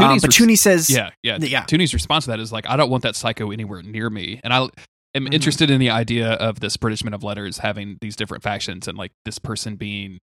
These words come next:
Speaker 2: like, "Hey, I'm, I am a normal human being in a hunter world," or whatever, and then this other person being a complete fucking psycho, because I did get bad vibes off of the monster killing scene. Like, that makes me think
Speaker 1: Yeah.
Speaker 2: that that's Ketch, and that,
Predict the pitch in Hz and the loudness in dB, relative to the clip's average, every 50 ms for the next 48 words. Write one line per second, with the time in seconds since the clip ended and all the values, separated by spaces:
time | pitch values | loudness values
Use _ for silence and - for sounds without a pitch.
0 | _ _ _ _ _ - 110 110 - - 139 139 123 131 135 135 123 113 - - | _ _ _ _ _ -8 -8 -8 -2 2 4 6 6 6 4 4 0 -2 -4 -2
1 | 110 113 120 127 127 127 127 127 - 120 127 131 123 117 120 123 123 131 131 131 | 0 2 2 2 2 2 0 0 0 2 2 2 2 2 2 4 4 4 6 6
2 | 131 135 123 131 139 135 135 127 135 135 127 120 117 117 117 110 113 113 110 123 | 4 4 4 4 2 2 4 2 2 2 4 2 2 2 0 0 0 0 0 0
3 | 113 - 123 117 113 123 120 117 113 110 110 107 113 110 107 101 101 110 107 104 | 0 0 -2 0 2 2 2 2 2 -2 -4 -6 -6 -6 -8 -6 -6 -6 -6 -6
4 | - - 110 110 107 107 107 107 110 107 - - 113 110 104 - 113 - - 110 | -4 -4 -4 -4 -4 -4 -6 -6 -6 -6 -4 -4 -4 -4 -4 -6 -6 -6 -6 -8
5 | 107 101 85 101 - 113 101 - 110 101 - - 104 - - 98 - - 107 104 | -10 -10 -10 -10 -10 -10 -8 -8 -8 -10 -6 -8 -8 -8 -8 -12 -8 -8 -8 -8
6 | - - 98 98 95 107 - - 101 98 101 101 - - - - _ _ _ _ | -6 -8 -10 -8 -8 -10 -8 -6 -8 -6 -8 -10 -14 -16 -20 -20 _ _ _ _
7 | _ - 151 180 208 175 180 233 151 156 190 202 202 175 196 190 214 202 175 156 | _ 0 2 2 0 0 -2 -4 0 2 2 2 2 2 0 0 0 -2 0 0
8 | 170 156 - 156 151 151 165 185 180 - - 110 - 104 98 87 - - - 76 | -2 -2 0 -2 -2 -2 -2 -4 -4 -6 -8 -8 -8 -10 -10 -10 -12 -10 -10 -10
9 | 80 69 69 62 - 113 - 143 139 - 143 147 139 - 156 139 - 160 151 139 | -12 -12 -14 -8 -8 -2 0 0 -2 0 0 -2 0 2 0 2 4 2 2 2
10 | 131 120 110 131 139 - - - - 165 151 120 113 - - - - 131 120 117 | 0 0 2 2 0 0 -4 -4 0 2 2 2 2 0 -4 -4 -4 -4 -4 -2
11 | 117 113 | -2 -4